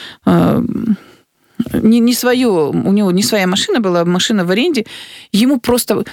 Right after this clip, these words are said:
кстати, повезло. Ему дали новые вещи, он помылся в Колумто. У него, ему помо-, помогли восстановить документы в Колумто. То есть его приняли,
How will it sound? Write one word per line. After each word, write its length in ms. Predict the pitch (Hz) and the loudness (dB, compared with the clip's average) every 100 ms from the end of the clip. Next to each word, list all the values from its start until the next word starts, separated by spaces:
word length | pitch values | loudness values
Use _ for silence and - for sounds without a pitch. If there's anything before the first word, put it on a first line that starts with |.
| - | -8
кстати, 320 | - 226 220 | -2 -2 0
повезло. 600 | 214 208 226 226 202 147 - - _ | 0 2 2 2 0 -2 -8 -20 _
Ему 220 | - 226 226 | 0 2 2
дали 220 | 208 190 | 2 2
новые 300 | 208 202 220 | 2 2 0
вещи, 260 | 311 - | -2 0
он 140 | 226 107 | 0 -2
помылся 400 | 196 196 185 185 | -2 0 0 -2
в 80 | - | -2
Колумто. 380 | 196 208 233 427 453 - - - _ | 0 0 2 0 0 -6 -20 -20 _
У 140 | 202 196 | 0 2
него, 340 | 220 233 196 - | 4 2 0 -4
ему 360 | - 240 233 | -2 2 2
помо-, 320 | 202 220 208 214 | 2 0 0 -2
помогли 380 | - 220 226 233 | 0 0 2 2
восстановить 520 | 202 - 220 220 180 | 0 0 0 2 2
документы 520 | 170 - 226 285 466 | 0 0 0 0 -2
в 80 | 247 | -4
Колумто. 640 | - 220 214 214 196 156 190 | -2 0 0 0 0 0 -2
То 80 | - | -2
есть 160 | 202 - | -2 0
его 240 | 233 320 | 0 -2
приняли, 640 | - 247 240 226 180 151 | 0 0 2 0 0 -2